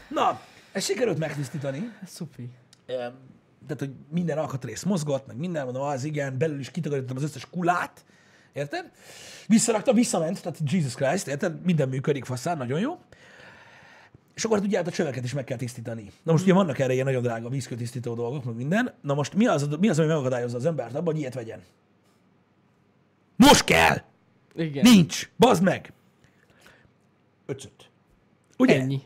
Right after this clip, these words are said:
Speaker 1: Ennek
Speaker 2: Ecet.
Speaker 1: kaptam az öcötöt, érted? Megtankoltuk a egy lityis lófaszt, érted? Nézem, azt mondja, Salzstrén. Hát mondom, ez vízkötelenítés, anyád.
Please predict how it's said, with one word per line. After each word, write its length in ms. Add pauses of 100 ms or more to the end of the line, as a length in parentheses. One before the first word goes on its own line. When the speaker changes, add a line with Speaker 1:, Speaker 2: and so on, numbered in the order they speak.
Speaker 1:
Ennek 180
Speaker 2:
Ecet. 120
Speaker 1:
kaptam 240
az 80
öcötöt, 460 (300)
érted? 380 (1120)
Megtankoltuk 680
a 260
egy 140
lityis 360
lófaszt, 600 (420)
érted? 340 (540)
Nézem, 440 (380)
azt 160
mondja, 240
Salzstrén. 720 (1800)
Hát 140
mondom, 200
ez 100
vízkötelenítés, 880
anyád. 360